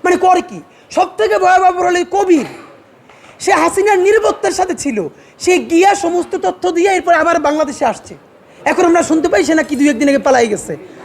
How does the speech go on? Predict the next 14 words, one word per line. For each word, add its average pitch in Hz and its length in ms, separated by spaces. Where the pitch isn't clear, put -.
আপনাদের 330 400
মাধ্যমে 330 280
জানতে 302 280
চাই, 226 280
অসমর্থিত 359 600
জায়গা 330 280
থেকে 330 180
আমরা 330 160
শুনেছি 302 480
এই 370 120
ওয়ারেন্ট 339 400
জারির 349 320
একদিন 330 400
আগে 240 300